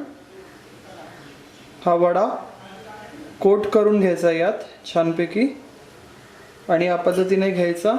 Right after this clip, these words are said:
आणि तेलात सोडायचा. याच पद्धतीने आपण सगळे वडे छान तळून घेणार आहोत. हे वडे जेव्हा आपण तेलात टाकतो तेव्हा गॅसचा फ्लेम आपण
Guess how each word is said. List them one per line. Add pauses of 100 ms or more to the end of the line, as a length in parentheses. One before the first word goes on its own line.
(1160)
आणि
तेलात
सोडायचा. (3250)
याच
पद्धतीने
आपण
सगळे
वडे
छान
तळून
घेणार
आहोत. (640)
हे
वडे
जेव्हा
आपण
तेलात (100)
टाकतो
तेव्हा (100)
गॅसचा
फ्लेम
आपण